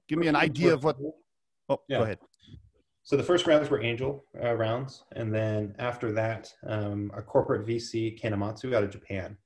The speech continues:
Speaker 2: came on board and led the Series A round.
Speaker 1: Okay, very good. Do you have enough money now that you can manufacture whatever you need? You're not, y-, y-, or do you have, you have a bunch of orders that you can't fill yet 'cause you're still raising some more cash, or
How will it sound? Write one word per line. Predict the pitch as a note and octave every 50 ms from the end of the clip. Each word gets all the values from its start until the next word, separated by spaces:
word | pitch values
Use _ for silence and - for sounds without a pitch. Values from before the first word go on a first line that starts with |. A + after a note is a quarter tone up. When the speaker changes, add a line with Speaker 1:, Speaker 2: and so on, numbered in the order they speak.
| _ _ _ _ _ _ _
Speaker 2:
came | - B2 G#2
on | G2+ G2+ G2+
board | G2 G2+ G2 F#2+
and | F#2+ F#2+ G2 F#2+
led | F#2+ F#2+ F#2 F#2+ F#2+ F#2+ _ _ - - _ _ _ _ _ _ _ _ _ _ _ _ _ _ _ _ _ _ _ _
the | B2 A#2+
Series | - - C3 A2+ A2 G#2 G2+
A | G#2 G2+ G2
round. | G2 F#2 F#2 - _ _ _ _ _ _ _ _ _ _ _ _ _ _ _ _ _ _ _ _ _ _ -
Speaker 1:
Okay, | A2+ A2 - A#2+ F#2+ E2 _ _ -
very | G#2+ G#2+ G#2 F#2+
good. | G2 - - A#2
Do | B2+ C3
you | C#3+ D#3+
have | E3+ E3+
enough | E3+ E3 - -
money | D3+ D#3+ D3+ D#3
now | D3+ D3 D3+ D#3 D#3 D#3 D#3 - _ _ _ C#3
that | A#2+ C#3 C3
you | B2 C3+ C#3+
can | - - C#3+ C3+ C3 B2+ B2 A#2 A#2
manufacture | C3 C3+ C#3+ C#3+ B2+ - D3+ C#3+ - - C#3+ B2
whatever | A#2+ B2+ C3+ C3+ C3+
you | C#3 C3+ C3
need? | B2+ C3+ C#3+ D3+ D3+ D3+ D3 A#2
You're | A#2+ B2+
not, | C3+ C3+ C3 - _ _ - - _ _ _ _ _ _ _ _ _ _
y-, | - - E2 C2 D#2+ F#2+ - - A2+ A2+
y-, | - - F#2+
or | B2+ B2+
do | B2 B2
you | C#3 C#3+ D3
have, | E3 D3+ B2
you | C#3+ D#3+
have | D3+ C#3
a |
bunch | A#2 A2+ D#3+ E3 D#3 E3+
of | D3
orders | D#3 E3 E3+ D#3+ D#3+ C#3 A#2
that | B2 A#2
you | B2
can't | - F3 D#3 B2+
fill | - E3 E3 E3 D#3+
yet | D#3+ D#3 C#3+
'cause | - C3 B2+
you're | B2
still | - - D#3+ C#3
raising | C3 D3+ E3 E3 E3 E3
some | - - E3
more | E3+ D#3+
cash, | - - E3+ E3+ F3 F3 F3 D#3+ - -
or | B2+ A#2+ C#3+ C#3 C3 C3 B2+ A#2+ A2